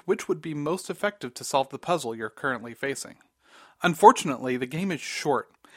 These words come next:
It took me about five hours to beat. As bonus content, this is fine. But to me, this seems like Nintendo's attempt to gauge interest in a full open-world Mario game without taking a big risk on it.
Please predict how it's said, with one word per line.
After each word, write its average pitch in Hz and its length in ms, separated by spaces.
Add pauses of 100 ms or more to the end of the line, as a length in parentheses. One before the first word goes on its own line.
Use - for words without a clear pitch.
(180)
It 165 80
took 247 180
me 247 100
about 165 260
five 170 340
hours 160 300
to 139 100
beat. 127 320 (460)
As 165 140
bonus 285 340
content, 139 440
this 139 180
is 123 120
fine. 127 440 (520)
But 151 140
to 165 80
me, 208 260
this 208 260
seems 208 240
like 160 140
Nintendo's 165 500
attempt 151 420
to 147 100
gauge 135 300
interest 139 440
in 135 80
a 120 60
full 175 420
open-world 139 600
Mario 131 360
game 117 280 (320)
without 143 400
taking 123 320
a 117 60
big 117 220
risk 123 280
on 110 160
it. 101 100